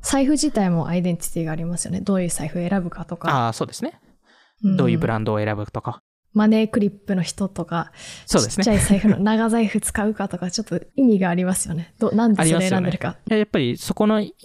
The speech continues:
Speaker 2: ろんなところで意味があるっていうのがすごい重要なところだと思っていて、多分アイデンティティ考えるときに本当にベース、ベースレイヤーのことしか皆さん考えないので、
Speaker 1: うん。
Speaker 2: そこが多分一個違うっていう話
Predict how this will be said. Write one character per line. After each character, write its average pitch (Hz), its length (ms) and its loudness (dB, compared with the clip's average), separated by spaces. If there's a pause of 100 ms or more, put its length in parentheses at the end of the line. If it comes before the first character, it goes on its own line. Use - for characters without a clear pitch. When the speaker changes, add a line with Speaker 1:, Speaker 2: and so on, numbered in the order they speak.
Speaker 2:
ろ 247 120 4
ん 262 80 4
な 247 240 2
と - 160 -2
こ 233 60 4
ろ 208 60 4
で - 140 0
意 180 80 4
味 190 140 4
が 120 100 4
あ 120 60 2
る 117 180 0
っ - 600 -20
て 139 60 -4
い 123 40 0
う - 20 -2
の 117 80 -2
が 113 120 -4
す - 140 -4
ご 139 80 2
い 123 60 -2
重 123 140 -2
要 117 220 0
な 117 180 -4
と - 100 -16
こ 123 100 -2
ろ 113 60 0
だ 117 80 -2
と - 100 -10
思 120 120 -6
っ - 20 -14
て - 180 -12
い 131 60 -6
て、 - 220 -4
多 233 120 -2
分 135 240 -2 (320)
ア 180 100 -2
イ 196 40 2
デ 233 120 2
ン - 40 0
テ - 120 -4
ィ - 40 -4
テ - 60 -12
ィ 151 140 0
考 156 60 0
え 147 40 2
る 120 80 0
と - 80 -4
き - 100 -10
に 95 120 -8
本 202 200 0
当 208 160 -2
に 180 120 2
ベ 170 200 2
ー 175 40 0
ス、 170 120 -2
ベ 147 180 0
ー 151 40 0
ス - 100 -2
レ 165 80 0
イ - 40 0
ヤ - 80 -4
ー - 20 -10
の - 100 -8
こ - 100 -12
と - 80 -4
し - 100 -8
か - 140 -12 (120)
皆 123 120 -2
さ 117 120 -6
ん 120 40 -8
考 131 120 -4
え 120 40 -2
な 123 140 -2
い - 180 -10
の 139 80 -10
で、 - 300 -8 (260)
Speaker 1:
う 247 80 4
ん。 202 720 2
Speaker 2:
そ 185 100 -2
こ 226 120 0
が 240 240 2
多 - 160 0
分 120 300 -4 (200)
一 151 80 -8
個 - 120 -8
違 - 180 -2 (100)
う - 20 0
っ - 120 -8
て - 80 -12
い - 80 -10
う - 60 -12
話 120 580 -6